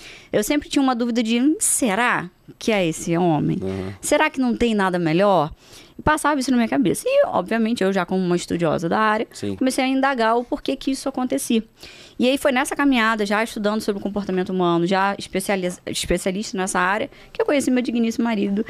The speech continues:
Speaker 1: que tá aqui nos fundos, né? É, assistindo junto com a gente. E ele me fez querer ficar exclusivamente com ele. Me fez não querer nunca mais sequer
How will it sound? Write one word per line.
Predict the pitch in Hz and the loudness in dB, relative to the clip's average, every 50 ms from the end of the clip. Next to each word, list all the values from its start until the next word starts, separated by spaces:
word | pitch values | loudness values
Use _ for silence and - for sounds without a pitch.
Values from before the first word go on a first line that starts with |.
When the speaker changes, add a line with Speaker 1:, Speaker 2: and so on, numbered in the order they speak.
| - - - | -8 -10 -6
Speaker 1:
que | - | -2
tá | - - | 0 0
aqui | 214 208 - 202 | 0 2 0 0
nos | 202 208 196 | 0 0 -2
fundos, | - - 202 202 202 214 220 226 226 330 | -2 -2 0 2 2 2 2 4 4 4
né? | 202 202 240 - - - - - - - - - | 4 2 2 0 -4 -10 -18 -18 -18 -18 -10 -4
É, | - - 160 | -2 0 0
assistindo | - - 170 - - 233 - - 180 180 | 0 0 -2 -6 -8 -8 -4 -2 0 0
junto | 170 185 180 - - | 0 -2 -4 -2 -2
com | - | -2
a | 208 | 0
gente. | 202 202 185 190 226 233 - _ _ - - - - - - - - - | 0 0 0 -2 -2 -6 -10 _ _ -20 -20 -20 -20 -20 -20 -12 -2 2
E | 254 285 - - | 2 2 2 2
ele | - - 254 285 294 381 | 2 2 4 4 2 -2
me | 466 415 | -4 -2
fez | - 262 262 262 - | 0 0 0 0 0
querer | - 240 220 226 | -2 -2 -2 -2
ficar | - - - - 95 113 - - - | -4 -4 -4 -4 -4 -4 -6 -8 -6
exclusivamente | - - - - 247 214 226 220 226 220 214 196 202 196 - | -6 -6 -4 -2 -2 -2 0 0 0 0 0 0 0 -2 -2
com | - 214 185 | -2 0 0
ele. | 160 147 143 151 - - - - - - | 2 0 0 -4 -8 -10 -20 -14 -6 -4
Me | 175 | -2
fez | - - 220 233 226 | 0 0 0 0 0
não | 233 240 247 | -2 -2 -2
querer | - 254 233 226 226 226 226 220 - - - | 0 0 2 2 4 4 2 0 -2 -4 -4
nunca | - 254 277 - - | 0 0 2 2 2
mais | 277 254 240 247 254 277 - - - | 2 2 2 2 0 -2 -4 -6 -8
sequer | - - - 427 - 302 277 | -6 -4 -4 0 0 0 0